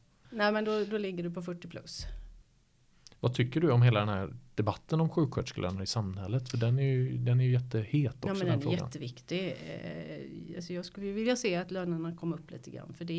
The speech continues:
Speaker 1: är ju en, en anledning till att en del lämnar. Eh, inte alla, absolut inte. Men, men det finns ju många som har jobbat länge där man skulle vilja göra större, eh, justeringar. Vi,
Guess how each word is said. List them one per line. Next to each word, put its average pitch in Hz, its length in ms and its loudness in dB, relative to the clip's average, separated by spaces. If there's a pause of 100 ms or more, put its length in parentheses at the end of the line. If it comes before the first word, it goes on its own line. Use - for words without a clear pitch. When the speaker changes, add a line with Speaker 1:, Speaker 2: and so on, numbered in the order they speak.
Speaker 1:
är - 20 -4
ju 185 140 -4
en, 196 300 -6
en 190 260 -8
anledning 170 520 -6
till 170 120 -10
att 170 100 -10
en 165 160 -4
del 180 460 -6 (140)
lämnar. 160 540 -8 (580)
Eh, 170 480 -6
inte 175 240 -6
alla, 208 240 -4
absolut 185 480 -12
inte. 208 420 -10
Men, 196 380 -6 (1500)
men 196 240 0
det 214 60 0
finns 214 320 -2
ju 214 40 0
många 202 340 -2
som 190 140 -8
har 190 80 -4
jobbat 175 360 -6
länge 170 600 -4 (300)
där 185 340 -4
man 170 260 2
skulle 175 360 -4
vilja 175 240 -4
göra 165 360 -4
större, 156 680 -6 (320)
eh, 139 260 -10
justeringar. 160 680 -6
Vi, - 420 -8